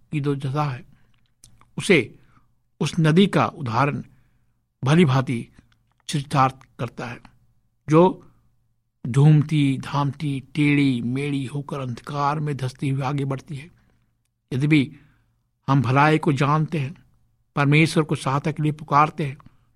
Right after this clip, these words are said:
तो भी हम आदम की तरह स्वेच्छा से गलत मार्ग चुनते हैं। गलत मार्ग चुनने का नतीजा ये होता है कि हम निराश होकर अपनी इस दुविधापूर्ण स्थिति के लिए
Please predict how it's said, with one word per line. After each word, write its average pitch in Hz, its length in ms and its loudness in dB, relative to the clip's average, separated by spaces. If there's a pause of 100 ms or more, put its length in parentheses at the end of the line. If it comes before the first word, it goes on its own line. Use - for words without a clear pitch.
(140)
तो 190 120 8
भी 127 180 2 (560)
हम 160 220 2 (220)
आदम 131 280 2
की 127 120 -8
तरह 120 340 -4 (400)
स्वेच्छा 151 300 -2
से 127 180 -8
गलत 127 340 -4
मार्ग 123 280 -2 (800)
चुनते 131 300 -4
हैं। 113 160 -10 (360)
गलत 135 300 -2
मार्ग 135 420 4
चुनने 143 220 0
का 143 140 -4
नतीजा 135 360 -4
ये 147 120 -2
होता 143 280 -4
है 147 120 -6 (1080)
कि 147 60 0
हम 135 60 2
निराश 147 420 4
होकर 160 300 0 (760)
अपनी 160 260 0
इस 147 100 0
दुविधापूर्ण 151 560 0 (840)
स्थिति 190 320 2
के 156 140 2
लिए 120 280 0